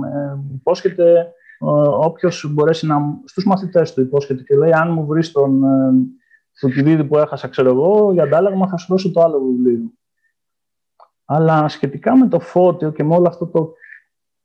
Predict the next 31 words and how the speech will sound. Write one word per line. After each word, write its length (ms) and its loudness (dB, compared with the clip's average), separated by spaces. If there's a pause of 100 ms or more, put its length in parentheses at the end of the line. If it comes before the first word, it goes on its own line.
(440)
ε, 300 -2 (140)
πνεύμα, 460 2
ας 140 -6
πούμε, 280 0
του 120 -2
εγκυκλοπαιδισμού, 1200 0 (720)
ε, 80 -8
νομίζω 300 2
ότι 100 -2
αυτό 200 -4
μπορεί 220 0
να 100 4
έχει 160 0
και 120 -4
μια 220 4
αρνητική 520 -4
συνέπεια, 580 0
το 80 0
γεγονός, 400 0
ας 100 -20
πούμε, 160 -4
ότι 140 -4
ο 80 0
Φώτιος 880 -2 (380)
διάβασε 580 -2
τόσα 240 -6
πολλά 240 0
βιβλία 520 0
ή 100 0
ότι 300 -6
συνε-, 420 -4